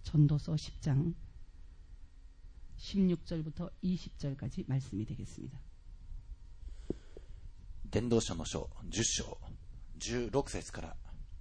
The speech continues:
Speaker 2: 「災いなことよ。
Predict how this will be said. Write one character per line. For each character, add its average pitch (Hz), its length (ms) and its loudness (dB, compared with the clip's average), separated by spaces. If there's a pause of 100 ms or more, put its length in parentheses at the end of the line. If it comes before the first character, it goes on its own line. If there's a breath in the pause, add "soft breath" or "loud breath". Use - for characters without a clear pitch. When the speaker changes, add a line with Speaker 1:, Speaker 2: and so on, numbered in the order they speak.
(1400 soft breath)
Speaker 2:
「災 131 400 8
い 131 60 4
な 120 260 4
こ 127 140 2
と - 80 4
よ。 78 220 0